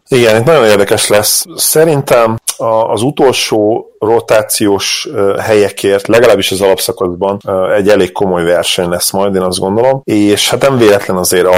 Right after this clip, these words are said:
az, hogy, hogy Cork Must is, hát visszaigazolta végül a Sixers, mert annyira nem volt, ö, mélysége ott a kilenc, tíz, tizenegy, tizenkettedik helyeken,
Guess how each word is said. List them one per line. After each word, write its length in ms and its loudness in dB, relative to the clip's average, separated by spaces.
az, 200 -2
hogy, 600 0
hogy 120 -2
Cork 440 -2
Must 440 -2
is, 340 -4
hát 140 -4
visszaigazolta 880 -2
végül 360 2
a 180 0
Sixers, 520 0
mert 340 -2
annyira 400 2
nem 240 2
volt, 440 2
ö, 180 4
mélysége 1000 2
ott 280 -4
a 240 4
kilenc, 500 0
tíz, 300 -2
tizenegy, 400 -2
tizenkettedik 800 -4
helyeken, 500 0